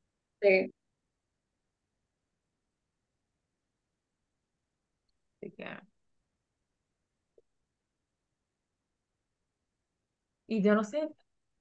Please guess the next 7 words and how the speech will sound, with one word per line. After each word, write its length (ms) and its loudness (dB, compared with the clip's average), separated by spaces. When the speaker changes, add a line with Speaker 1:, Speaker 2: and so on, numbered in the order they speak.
Speaker 2:
yo 220 6
te 100 0
seguía 540 6
por 180 8
LinkedIn, 680 8
me 120 10
acuerdo. 680 10